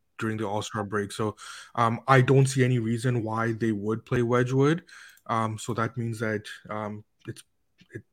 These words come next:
we need to keep an eye on that because it's po-, it's possible that he will play then. Um, so yeah, I, I would keep an eye on that. Um, the, um, for the Sabres, uh, U P L, uh, Luukkonen does give them the better option, but he is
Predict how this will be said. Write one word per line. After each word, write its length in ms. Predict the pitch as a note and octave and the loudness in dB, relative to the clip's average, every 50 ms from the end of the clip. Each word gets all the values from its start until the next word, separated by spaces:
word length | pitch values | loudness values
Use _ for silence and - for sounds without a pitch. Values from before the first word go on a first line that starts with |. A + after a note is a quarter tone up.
| _ - | _ -10
we 100 | A#2+ A#2+ | -8 -6
need 140 | A#2 A#2 A2+ | -6 -6 -8
to 60 | - | -6
keep 180 | - - B2 - | -6 -4 -4 -2
an 60 | A2+ | -2
eye 120 | A2+ A#2+ B2 | 0 0 2
on 160 | C#3 C#3+ D3 | 2 2 2
that 240 | C#3+ D3 E3 F3 E3+ | 4 4 4 2 2
because 240 | C#3 C3 B2+ A#2 | 0 -2 0 0
it's 140 | B2 A#2+ - | 0 -2 -4
po-, 220 | - - - C3+ - | -6 -6 -4 -2 0
it's 100 | - C3+ | 0 0
possible 460 | - - - A#2 B2 D3+ D#3 B2+ B2 A#2 | 2 2 2 2 0 0 0 0 2 2
that 160 | B2 A#2+ A2 | 2 0 0
he 140 | A2+ B2 A#2 | 0 0 0
will 240 | A2+ B2 C3 C#3+ | 2 2 2 2
play 240 | B2+ - D#3+ D#3 D#3+ | 2 2 2 2 4
then. 320 | D#3 E3 D#3+ F3 G#3+ - - - - - - - - - - - | 2 2 2 0 -2 -4 -6 -14 -20 -20 -18 -20 -20 -18 -4 0
Um, 420 | A#2+ B2+ C3 B2+ B2+ B2 A#2+ A#2 A2+ | 4 4 4 4 4 2 0 -2 -4
so 460 | - - C#3+ C3+ C3 C3 B2+ A#2+ - - _ _ | -2 2 4 6 6 6 4 2 -2 -16 _ _
yeah, 220 | - D3 C#3+ C3 B2 A#2+ | 4 6 6 6 6 6
I, 140 | C3+ C3+ C3 C3+ - - _ _ _ _ - | 4 2 0 -2 -8 -16 _ _ _ _ 0
I 120 | B2+ C3 | 2 2
would 180 | C3+ C#3+ C3+ C3+ | 2 2 0 0
keep 220 | - D#3+ D3 C#3 | 2 0 2 4
an 80 | E3 D3 | 4 4
eye 100 | B2+ B2+ | 4 2
on 160 | B2+ B2+ B2+ | 2 0 0
that. 260 | B2 B2 B2 A#2+ A#2 | 2 2 0 0 0
Um, 380 | B2+ B2 A#2+ A#2+ A#2 A#2 A#2 A#2 - - - - - - - - _ - | 0 -2 -2 -2 -2 -4 -6 -10 -12 -16 -20 -20 -20 -20 -20 -20 _ -8
the, 380 | B2+ C3 C#3 C#3 C#3 C#3 C#3 | -4 -2 0 2 2 2 2
um, 320 | C3+ A#2+ A#2+ A#2 A2+ A2+ A2 _ _ _ _ _ _ _ _ _ _ _ _ _ _ _ _ _ _ _ _ _ _ _ _ _ _ _ _ _ _ _ _ _ | 0 -2 -4 -8 -10 -12 -14 _ _ _ _ _ _ _ _ _ _ _ _ _ _ _ _ _ _ _ _ _ _ _ _ _ _ _ _ _ _ _ _ _
for 180 | - - E3+ E3+ | -6 0 2 2
the 120 | E3 F3 | 4 2
Sabres, 580 | F3 - - C3+ C#3+ C#3 C#3 D3+ D3 C#3+ C3+ C3 | 2 2 2 2 2 4 4 4 4 4 2 0
uh, 240 | D3 C3+ C3+ C3+ B2+ B2 | 0 0 0 0 0 0
U 140 | C3 D3+ C#3+ | 0 0 0
P 200 | C3+ D3 D3 C#3+ | 0 -2 0 0
L, 400 | C3 C3 C3 C3 C3 C3 B2+ - | 2 2 0 0 -2 -4 -6 -6
uh, 160 | C3 B2 B2 | -8 -8 -6
Luukkonen 500 | A#2+ B2 C3+ C3+ C#3+ C3+ C3 B2+ B2 A#2+ A2+ | -4 -4 -4 -2 -2 -2 -2 -2 -4 -4 -2
does 220 | C#3 C3+ C3+ B2 | -2 0 0 -2
give 180 | A#2 C3+ C3+ B2+ | -2 -4 -4 -2
them 160 | C#3 B2+ B2+ | -2 -4 -4
the 100 | B2 A#2+ | -4 -4
better 260 | A2+ B2 A#2+ A#2+ A#2+ | -4 -4 -2 -2 -2
option, 480 | A2+ A2+ A#2 A#2+ - - C3 A#2+ A#2 A2+ | -2 -2 -4 -6 -6 -8 -8 -8 -8 -8
but 300 | G#2 A2+ A#2 A2+ A2 A2 | -8 -8 -8 -8 -8 -10
he 400 | - - - B2 A#2+ A#2+ A#2 A#2+ | -12 -12 -10 -8 -6 -6 -4 -4
is 380 | B2 B2 A#2+ A#2+ A#2+ A#2+ - | -4 -4 -4 -6 -6 -10 -12